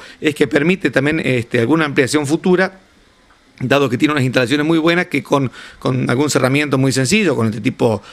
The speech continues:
de cerramientos en seco que se están haciendo hoy para, para adecuado una oficina, nos permite,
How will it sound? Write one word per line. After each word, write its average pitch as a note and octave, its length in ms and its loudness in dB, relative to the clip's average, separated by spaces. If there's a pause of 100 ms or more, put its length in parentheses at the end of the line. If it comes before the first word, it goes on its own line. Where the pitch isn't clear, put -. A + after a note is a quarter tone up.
(140)
de - 80 -6
cerramientos B2 400 0
en A#2 100 2
seco D3 280 -2
que A2 80 -2
se G#2+ 60 -4
están G#2+ 160 -2
haciendo C3 260 0
hoy C#3 100 2
para, A2+ 320 -2 (320)
para C3 140 -2
adecuado C3+ 300 0
una D3 100 0
oficina, D3+ 340 -2
nos F#3+ 100 -2
permite, C3 560 0